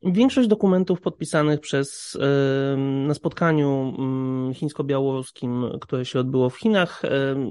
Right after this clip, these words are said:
to są dokumenty raczej o treści ekonomicznej. Pojawiło się dużo deklaracji na temat pogłębiania, zacieśniania współpracy ekonomicznej pomiędzy Chinami a Białorusią, co nie dziwi ze względu na to, że już od dawna Chińczycy są bardzo zainteresowani inwestowaniem w Białorusi, ale co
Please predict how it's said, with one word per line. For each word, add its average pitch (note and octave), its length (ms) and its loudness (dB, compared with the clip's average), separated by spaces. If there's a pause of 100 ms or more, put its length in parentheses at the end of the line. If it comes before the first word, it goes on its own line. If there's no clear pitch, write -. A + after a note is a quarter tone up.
(300)
to F3 100 -2
są E3 200 2
dokumenty D3 520 2
raczej C#3 240 2
o C3+ 60 4
treści C3+ 340 0
ekonomicznej. C#3 720 0 (300)
Pojawiło D3+ 380 4
się D#3 120 -4
dużo D3 240 -4
deklaracji C3+ 540 -4
na B2 80 -4
temat A#2+ 280 -4
pogłębiania, C3 600 0
zacieśniania C3+ 540 -6
współpracy C3+ 600 -4 (440)
ekonomicznej C#3 680 4
pomiędzy C3+ 380 2
Chinami C3 380 2
a C3 40 2
Białorusią, B2+ 540 0
co F3+ 100 -4
nie F3+ 180 2
dziwi F#3+ 300 -2
ze E3+ 140 -2
względu D#3 380 -4
na D#3+ 160 -2
to, D#3+ 140 -6
że D3+ 240 -2 (220)
już E3 240 -2
od D#3+ 160 -2
dawna E3 300 -2
Chińczycy D3+ 440 -6
są D3+ 160 0
bardzo D3 200 0
zainteresowani C#3 960 0
inwestowaniem D3 880 4
w C3 280 -2
Białorusi, C3 600 -2
ale F#3+ 160 -2
co D#3 340 -2